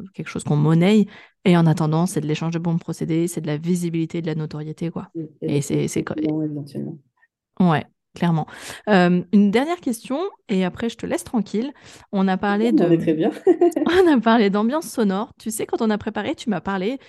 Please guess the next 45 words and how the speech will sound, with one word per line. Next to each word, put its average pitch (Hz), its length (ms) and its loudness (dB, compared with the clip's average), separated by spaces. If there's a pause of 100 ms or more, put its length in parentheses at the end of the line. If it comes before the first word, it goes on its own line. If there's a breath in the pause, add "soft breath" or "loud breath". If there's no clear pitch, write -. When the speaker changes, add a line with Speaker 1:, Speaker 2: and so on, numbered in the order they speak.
(260 soft breath)
Speaker 1:
euh, 170 200 -2
d'un 185 160 -2
podcast 196 560 -6
d'un 165 220 -2
ami 214 180 0
à 233 100 -2
toi 208 240 -6
qui 175 200 -16
travaillait 202 420 -6
sur 185 160 -8
le 151 80 -6
podcast 220 640 -6
pour 165 200 -8
l'Ardèche. 190 580 -2 (380 soft breath)
Eh 190 60 -2
bien, 180 120 0
figure-toi - 720 0 (480 soft breath)
que 226 340 4
j'interviewe 240 500 0
la 254 140 0
semaine 311 200 -2
prochaine 226 420 -2 (100)
la 208 160 0
responsable 226 560 -4
du 202 80 -6
podcast 202 540 -6
de 175 80 -4
l'Ardèche 202 400 -4
Tourisme. 175 460 -2
Tu 339 60 0
Speaker 2:
Ah, 208 40 0
Speaker 1:
m'avais 165 120 0
parlé 151 200 2
Speaker 2:
génial. 208 200 0
Speaker 1:
d'Hervé. 196 300 -4 (440)
Speaker 2:
Oui. 185 60 -4
Speaker 1:
Hervé 185 280 -4
qui 185 160 -8
fait 175 160 -6
des 170 200 -2
épisodes. 180 380 -4 (400 loud breath)
Alors, - 120 -4
j'ai 165 140 -4
pas 226 100 -4
interviewé 220 460 0